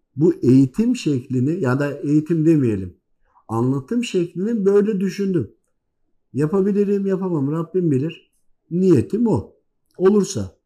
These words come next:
Ha, olmazsa da en azından işte üç beş böyle anlattıklarımla Rabbimin rızasını kazanmaya gayret edeceğim.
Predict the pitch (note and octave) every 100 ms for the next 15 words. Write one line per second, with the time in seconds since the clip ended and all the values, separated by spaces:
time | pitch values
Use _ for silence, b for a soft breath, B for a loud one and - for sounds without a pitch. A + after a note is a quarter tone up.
0 | _ _ _ - F#3 B3 C4+ A#3+ G3 F#3+
1 | F#3+ C4 A3+ C#3+ B2+ C3+ F#3+ G#3+ _ _
2 | _ _ _ _ _ _ - - F3 F#3+
3 | - F#3 E3+ - G#3 F3 E3+ D#3+ D#3 E3
4 | E3 E3+ D#3+ - D3+ E3 D3+ B2+ A2 D#3
5 | F3 _ _ _ _ - D#3 C3 C#3 D3
6 | D3 C3+ C3 A#2+ - D#3 E3 D#3 C#3+ D#3
7 | D#3 D#3+ C3+ A#2 G#2 G2+ G2 F2+ F2